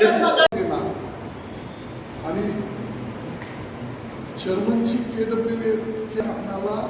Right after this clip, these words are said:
साधारण दोन पॉइंट पस्तीस टक्क्यानं वर्षाला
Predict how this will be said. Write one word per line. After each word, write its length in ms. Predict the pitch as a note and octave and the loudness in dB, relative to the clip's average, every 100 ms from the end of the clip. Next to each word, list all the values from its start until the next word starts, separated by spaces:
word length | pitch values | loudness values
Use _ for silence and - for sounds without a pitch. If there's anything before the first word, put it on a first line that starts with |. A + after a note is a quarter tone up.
| - - - - - - - - - - - - - - - - | -4 -8 -8 -10 -10 -10 -10 -10 -12 -12 -10 -10 -10 -10 -8 -2
साधारण 540 | F#3+ F#3 G#3+ A#3 - | 0 4 4 4 2
दोन 180 | G#3 A#3+ A#3+ | 2 4 2
पॉइंट 320 | - A#3+ A#3+ | 2 0 -2
पस्तीस 720 | A3 G#3 - - B3 B3 - - - - - | -2 -4 -4 0 2 2 -2 -4 -6 -10 -6
टक्क्यानं 640 | G#3 - - B3+ A3+ - | -4 -2 2 4 4 2
वर्षाला 540 | F3+ - A3 A3 - | 0 -2 -2 0 0